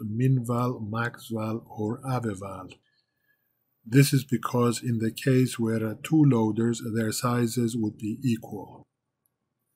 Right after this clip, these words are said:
The second argument to the min function is the size of the hauler in load minus the count of the soil in load.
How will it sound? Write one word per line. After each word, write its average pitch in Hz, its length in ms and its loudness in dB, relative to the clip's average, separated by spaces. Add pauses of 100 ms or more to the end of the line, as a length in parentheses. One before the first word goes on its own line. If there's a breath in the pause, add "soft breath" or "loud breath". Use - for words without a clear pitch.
(140)
The 117 100 -4
second 151 440 6
argument 117 540 2
to 117 120 -4
the 110 120 -4
min 143 280 6
function 113 720 -4 (640)
is 117 180 0
the 110 140 -2
size 139 480 6
of 113 160 2
the 117 120 0
hauler 120 480 0
in 110 180 0
load 139 340 6 (100)
minus 120 600 0
the 107 100 -6
count 123 480 -2
of 110 160 -4
the 113 100 -4
soil 107 400 -4
in 107 220 -2
load. 107 340 -4